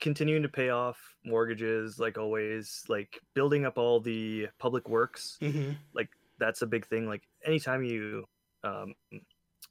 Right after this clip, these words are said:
Speaker 1: pay off one of those, it's always satisfying.
Speaker 2: Yeah.
Speaker 1: Uh, what else?
Speaker 2: Did you catch all the fish?
Speaker 1: No, I didn't catch all the fish in, in New Leaf. I'm still working on it. Like, I still go back to it quite, quite often.
Speaker 2: Mm-hmm.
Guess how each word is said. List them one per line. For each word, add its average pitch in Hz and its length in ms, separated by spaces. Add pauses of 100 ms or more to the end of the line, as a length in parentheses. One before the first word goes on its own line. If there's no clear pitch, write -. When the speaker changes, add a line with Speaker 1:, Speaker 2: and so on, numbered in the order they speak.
(180)
Speaker 1:
pay 135 160
off 113 200
one 120 120
of 104 80
those, 107 260
it's 98 140
always 101 200
satisfying. 104 640
Speaker 2:
Yeah. 123 300 (960)
Speaker 1:
Uh, 110 380
what 131 140
else? - 460 (640)
Speaker 2:
Did 135 180
you 139 300 (440)
catch 151 240
all 143 120
the 135 100
fish? - 380 (1300)
Speaker 1:
No, 160 140
I 160 60
didn't 214 140
catch 190 180
all 151 100
the 120 80
fish 107 260 (100)
in, 104 460
in 104 240
New 104 200
Leaf. 104 400
I'm 143 100
still 233 220
working 127 260
on 101 120
it. 107 80
Like, 120 120
I 135 60
still 190 200
go 127 100
back 110 220
to 117 120
it 101 100
quite, 104 240 (160)
quite 107 200
often. 110 240
Speaker 2:
Mm-hmm. 131 340